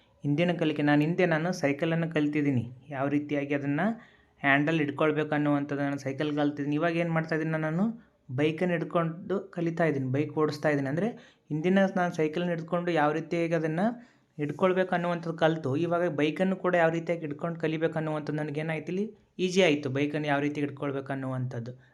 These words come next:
ಅದಕ್ಕೆ ನಾವು ಧನಾತ್ಮಕ ಕಲಿಕಾ ವರ್-, ವರ್ಗಾವಣೆ ಅಂತ ಕರಿತೀವಿ. ಹಿಂದಿನ ಕಲಿಕೆ ಹೊಸ ಕಲಿಕೆಗೆ ಅನುಕೂಲಿಸುವುದಾದರೆ ಹೆಲ್ಪ್ ಮಾಡ್ತಿದ್ರೆ, ನೋಡಿ ಸೈಕಲ್ ಬರ್ತಾ ಇತ್ತು ನನಗೆ already, ಯಾವ ರೀತಿಯಾಗಿ ಹ್ಯಾಂಡಲ್ ಹಿಡ್ಕೊಳ್ಬೇಕು ಅನ್ನುವಂಥದ್ದು ನಾನು ಹಿಂದೆ ಸೈಕಲ್ ಹಿಡ್-, ಆ, ಕಲಿಯುವಾಗ ಕಲ್ತಿದ್ದೀನಿ.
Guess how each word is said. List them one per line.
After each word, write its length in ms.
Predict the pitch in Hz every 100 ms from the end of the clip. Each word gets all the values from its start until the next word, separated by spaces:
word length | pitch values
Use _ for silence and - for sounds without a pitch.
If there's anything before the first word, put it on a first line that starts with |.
| -
ಅದಕ್ಕೆ 300 | 147 190 202
ನಾವು 280 | 185 185 160
ಧನಾತ್ಮಕ 480 | 127 147 165 165 165
ಕಲಿಕಾ 280 | 156 147 147
ವರ್-, 380 | 139 131 135 139
ವರ್ಗಾವಣೆ 440 | 143 139 143 135
ಅಂತ 180 | 135 123
ಕರಿತೀವಿ. 420 | 139 135 127 120 - - - _
ಹಿಂದಿನ 380 | - 131 139 180 175
ಕಲಿಕೆ 540 | 160 170 175 117 131
ಹೊಸ 300 | - 123 170
ಕಲಿಕೆಗೆ 500 | 170 170 156 160 165
ಅನುಕೂಲಿಸುವುದಾದರೆ 920 | 151 147 156 160 147 151 139 135 165
ಹೆಲ್ಪ್ 240 | 135 160 165
ಮಾಡ್ತಿದ್ರೆ, 500 | 165 165 165 127 120 131 - _ _
ನೋಡಿ 100 | 143
ಸೈಕಲ್ 380 | 131 135 131 175
ಬರ್ತಾ 260 | 165 165 180
ಇತ್ತು 180 | 175
ನನಗೆ 200 | 170 160
already, 280 | 127 139 143
ಯಾವ 140 | 135 135
ರೀತಿಯಾಗಿ 460 | 143 156 151 175 220 - - _
ಹ್ಯಾಂಡಲ್ 300 | 127 131 160
ಹಿಡ್ಕೊಳ್ಬೇಕು 540 | 160 - 165 160 160 160
ಅನ್ನುವಂಥದ್ದು 380 | 160 160 170
ನಾನು 80 | 170
ಹಿಂದೆ 220 | 151 156
ಸೈಕಲ್ 320 | 170 147 147 151
ಹಿಡ್-, 480 | 147 - - 147
ಆ, 120 | 147 143
ಕಲಿಯುವಾಗ 420 | 147 151 151 165
ಕಲ್ತಿದ್ದೀನಿ. 680 | 147 147 170 139 120 156